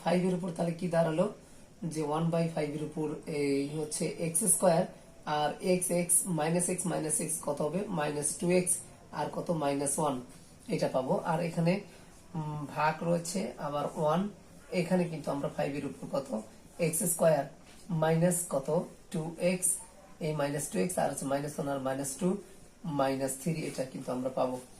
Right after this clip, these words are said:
তো এখানে উপরে এক by কত? ফাইভ এর উপর এক্স স্কয়ার মাইনাস টু এক্স মাইনাস কত? ওয়ান, আর ভাগের জন্য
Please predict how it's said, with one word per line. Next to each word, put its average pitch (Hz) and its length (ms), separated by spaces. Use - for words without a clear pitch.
তো 175 140
এখানে 196 460
উপরে 180 480
এক 156 260
by 160 180
কত? 165 320
ফাইভ 156 260
এর 156 120
উপর 165 300
এক্স 165 280
স্কয়ার 147 420
মাইনাস 139 560
টু 165 260
এক্স - 440
মাইনাস 135 460
কত? 147 180
ওয়ান, 160 260
আর 156 200
ভাগের 160 400
জন্য 165 300